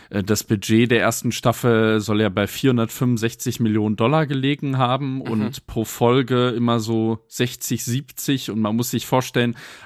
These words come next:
Speaker 1: eine Episode kostet hier wirklich so viel wie die komplette erste Staffel Game of Thrones.
Speaker 2: Mhm.
Speaker 1: Das sind natürlich schon Ausmaße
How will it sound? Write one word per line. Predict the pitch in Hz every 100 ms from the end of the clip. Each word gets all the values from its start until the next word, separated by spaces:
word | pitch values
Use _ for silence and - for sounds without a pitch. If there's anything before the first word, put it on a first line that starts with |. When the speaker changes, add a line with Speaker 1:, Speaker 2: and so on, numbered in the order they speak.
| -
Speaker 1:
eine | 113 123 123
Episode | 127 139 113 117 127 117
kostet | 127 - 135 -
hier | 123
wirklich | 113 123 110
so | 117 123
viel | - 123 120 110
wie | 113 117 110 -
die |
komplette | 113 120 117 120 123
erste | 92 117 -
Staffel | 117 - - 117
Game | - - 117
of | -
Thrones. | - 117 110 143 -
Speaker 2:
Mhm. | 156 135 151 - - - - - - - - _
Speaker 1:
Das | 127 117
sind | 147 156
natürlich | 139 - 156 147
schon | - 139
Ausmaße | - 151 170 185 151 170 - 175 170